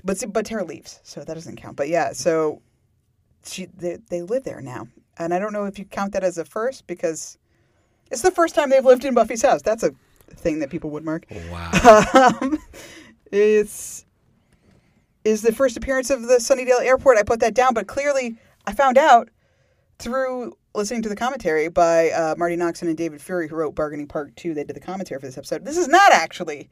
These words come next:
Speaker 1: the first appearance of the Sunnydale Airport, but I don't know if they're trusty,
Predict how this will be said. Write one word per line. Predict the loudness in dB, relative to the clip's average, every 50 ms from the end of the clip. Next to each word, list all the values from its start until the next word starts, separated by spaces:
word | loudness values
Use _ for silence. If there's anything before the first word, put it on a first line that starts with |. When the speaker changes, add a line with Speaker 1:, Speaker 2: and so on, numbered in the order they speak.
| _ _ _ _ _ _ _ _
Speaker 1:
the | -12 -8
first | -6 -4 -4 -4 -6 -8
appearance | -8 -4 -4 -4 -4 -4 -8
of | -10 -12
the | -10
Sunnydale | -8 -8 -6 -6 -6 -4 -4 -4 -4 -4 -6
Airport, | -8 -10 -8 -8 -8 -8 -8 -10 -12 _ _ _ _ _ _ _
but | -6 -6 -6 -2
I | -2 -2
don't | -2 -2 -4 -4 -2
know | 0 0 0 0
if | -2 -4 -10 -16
they're | -14 -2 0 2 2 2 2 0 0 0 0 -2 -4 -6 -8 -14 _ _ _ _ _ _ _ -20 _ _ _ _ _ _ _ _ -20 -8
trusty, | 2 2 2 2 2 -4 -4 -4 -4